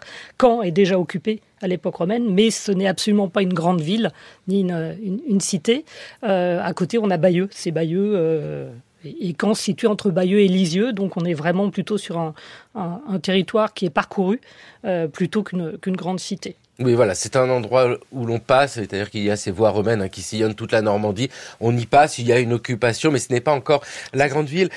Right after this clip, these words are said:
Speaker 2: À partir du moment où les Normands s'installent en Normandie, le traité de Saint-Clair sur Epte, c'est neuf cent onze, avec Rollon, le chef viking. Ça y est, nous avons un duché, euh, en Normandie, très bien. Mais quelle est la ville principale ? Quelle est la capitale de ces Normands ?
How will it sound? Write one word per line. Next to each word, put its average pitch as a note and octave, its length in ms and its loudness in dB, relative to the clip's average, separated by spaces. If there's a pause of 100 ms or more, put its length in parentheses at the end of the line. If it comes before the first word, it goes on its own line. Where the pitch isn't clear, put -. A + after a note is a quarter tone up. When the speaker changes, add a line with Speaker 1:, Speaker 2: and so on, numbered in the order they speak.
(180)
Speaker 2:
À D#3+ 100 2
partir G3 340 -2
du C#3+ 120 -4
moment C#3+ 800 4
où B2+ 400 0
les G#2 260 -2
Normands A#2 440 4 (300)
s'installent C#3 500 0
en A#2 80 0
Normandie, A2+ 560 0
le F2+ 140 -4
traité - 340 -4
de F#2+ 80 -4
Saint-Clair G2+ 460 -2
sur F#2 280 -4
Epte, A2 360 -2
c'est - 140 -8
neuf G2+ 200 0
cent C3 320 2
onze, D#3 380 4
avec E2+ 260 -4
Rollon, C3 720 2
le F#2 100 -6
chef G2 220 -8
viking. C3+ 560 0 (320)
Ça - 180 0
y B2 140 4
est, C#3+ 100 8
nous A#2+ 160 0
avons F#2 200 -2
un G#2 80 0
duché, A#2 460 2
euh, G#2+ 200 4
en A2 120 4
Normandie, A#2+ 500 2
très C3 320 0
bien. A#2+ 240 4
Mais B2+ 100 2
quelle G3 180 2
est F#3 60 4
la A#2+ 160 4
ville B2+ 340 -2
principale ? A2 800 -2
Quelle E3+ 180 2
est G3 60 4
la C3 140 2
capitale G#2+ 760 0
de F#2 120 -4
ces G2 180 -6
Normands ? F2+ 420 -2